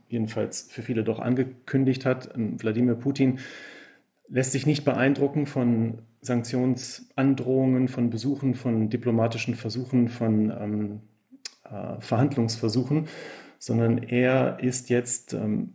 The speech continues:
dabei, eine historische Mission, die er versucht, historisch zu begründen, ähm, zu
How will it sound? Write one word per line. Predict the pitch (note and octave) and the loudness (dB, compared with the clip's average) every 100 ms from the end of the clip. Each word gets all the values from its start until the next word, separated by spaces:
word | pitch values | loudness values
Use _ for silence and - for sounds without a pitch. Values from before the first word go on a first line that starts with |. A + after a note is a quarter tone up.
| _ | _
dabei, | - A#2+ A2+ A2 A2+ A#2 | -2 0 2 2 2 0
eine | A2+ A2+ A2+ G#2+ G#2 G2+ - - | 0 2 2 2 -2 -6 -14 -10
historische | B2 - C3 A#2+ A#2+ | -8 -2 -2 0 2
Mission, | A2 A2 - C#3 D#3+ B2+ | 2 2 2 4 4 2
die | A2 | 0
er | G#2+ A2 G#2 G#2 - - | 0 0 0 -4 -10 -10
versucht, | - A2 A#2+ - - - - A2+ | -8 -4 -4 -6 -14 -18 -14 -8
historisch | A#2+ - B2 A2+ - - - | -6 -2 -2 -2 -4 -8 -8
zu | - A2+ | -4 -2
begründen, | A#2 C3 D#3 D3 D#3+ D#3 - - - - _ - | 2 4 4 4 2 0 -8 -20 -20 -20 _ -16
ähm, | - G#2 G#2 - - _ | -10 -6 -6 -8 -12 _
zu | - - B2 A2+ G#2+ G2+ G2+ | -6 -2 2 2 2 0 -6